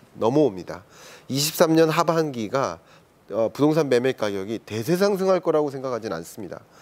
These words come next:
그러나 어쨌든 바닥을 향해서 계속 가고 있는데, 지금도 떨어지고 있고 다음 주도 떨어질 겁니다. 그 다음 주도 전국 평균 아파트 매매 가격은 마이너스일 겁니다. 그러나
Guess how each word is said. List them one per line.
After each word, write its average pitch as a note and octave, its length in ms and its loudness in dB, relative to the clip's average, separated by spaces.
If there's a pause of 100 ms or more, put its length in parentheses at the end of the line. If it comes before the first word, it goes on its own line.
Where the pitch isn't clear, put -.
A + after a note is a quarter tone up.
(240)
그러나 D3 340 2 (220)
어쨌든 F3+ 800 2 (300)
바닥을 D#3 720 2
향해서 C#3 460 -2
계속 B2 280 -6
가고 C3 320 -4
있는데, F2+ 480 -8 (320)
지금도 E3+ 480 2
떨어지고 C#3+ 540 0
있고 D3 380 -6
다음 D3+ 340 0
주도 D#3+ 220 4
떨어질 C#3+ 400 2
겁니다. F2 380 -8 (280)
그 F3 180 4
다음 C#3+ 300 2
주도 D3 400 0 (240)
전국 C#3 440 0
평균 F3+ 340 2
아파트 C#3 380 -2
매매 A#2+ 260 0
가격은 G#2 560 -4 (240)
마이너스일 B2+ 600 0
겁니다. E2 460 -8 (340)
그러나 D3 380 0